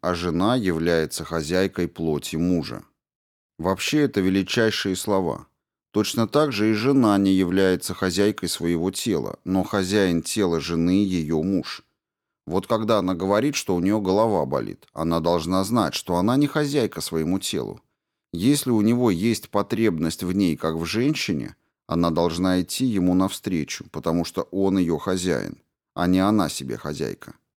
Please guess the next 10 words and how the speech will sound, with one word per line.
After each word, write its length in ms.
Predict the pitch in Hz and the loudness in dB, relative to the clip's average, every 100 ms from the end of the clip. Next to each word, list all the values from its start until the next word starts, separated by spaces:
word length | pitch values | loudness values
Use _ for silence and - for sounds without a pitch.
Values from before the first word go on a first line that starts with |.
| _ _ _ | _ _ _
«Делаю, 520 | 85 82 139 143 131 110 | -10 0 2 4 4 2
что 240 | - 117 | -2 -2
хочу 500 | - 107 - - 123 | 0 -2 -2 0 -2
и 160 | - 92 | -2 -2
когда 400 | 98 92 110 127 | -2 0 0 0
хочу» — 460 | 95 87 - 80 - | -2 -4 -4 -6 -4
это 280 | 92 107 95 | -4 -2 0
не 160 | 95 | 0
для 220 | 82 85 | 0 -2
брака. 480 | 78 76 60 - - | 0 -2 -4 -8 -20